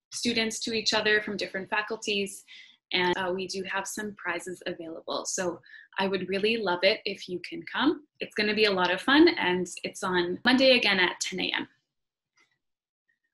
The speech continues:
We're also hosting our annual International Student Welcome Party next Thursday. So that's September third, from twelve P M to three P M.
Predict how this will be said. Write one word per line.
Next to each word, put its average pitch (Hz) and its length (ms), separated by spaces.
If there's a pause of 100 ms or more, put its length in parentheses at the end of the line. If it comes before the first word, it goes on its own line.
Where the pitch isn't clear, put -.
(400)
We're 220 240
also 277 440
hosting 240 540
our 202 280
annual 202 380
International 196 680
Student 196 500 (380)
Welcome 208 400
Party 220 500
next - 460
Thursday. 214 640 (160)
So - 200
that's - 260
September 202 520
third, 311 200 (800)
from 208 500 (140)
twelve 220 500
P 262 200
M 202 360 (120)
to 214 300
three 190 360
P 196 100
M. 311 280